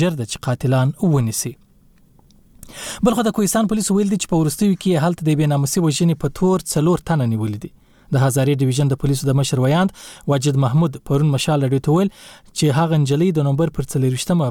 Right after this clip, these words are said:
په خپل کور کې وژل سوې وه او پولیسو یې مړی ترلاسه کړی دی. د ده په خبره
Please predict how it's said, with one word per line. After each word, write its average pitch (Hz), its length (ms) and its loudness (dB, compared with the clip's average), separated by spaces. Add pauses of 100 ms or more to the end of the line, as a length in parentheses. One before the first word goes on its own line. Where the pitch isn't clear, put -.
په - 100 -6 (120)
خپل 147 300 -4
کور 160 120 2
کې 139 160 -2
وژل 120 220 -2
سوې 190 260 0
وه 202 140 2
او 190 100 -6
پولیسو 190 260 0
یې 170 120 2
مړی 151 280 0
ترلاسه 147 360 -2
کړی 117 200 0
دی. 110 80 -10 (500)
د 165 120 2
ده 214 80 2
په 208 100 -2
خبره 202 260 0